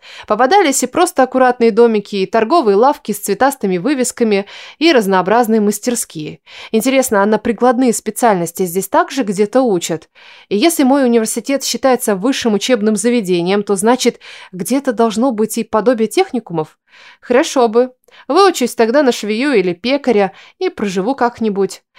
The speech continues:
Все-таки я очень сомневалась, что мой таинственный, не желающий себя показывать дар окажется таким, что я сразу стану великим магом.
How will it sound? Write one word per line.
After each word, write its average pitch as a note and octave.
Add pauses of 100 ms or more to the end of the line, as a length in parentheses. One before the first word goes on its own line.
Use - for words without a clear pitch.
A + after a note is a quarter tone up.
(140)
Все-таки -
я C4
очень D#4
сомневалась, A3+
что -
мой G#3+
таинственный, G3+
не F#3+
желающий C4
себя G#3+
показывать G3+
дар C4+ (340)
окажется G3+
таким, C4
что -
я G3
сразу A#3
стану A3+
великим G3+
магом. E3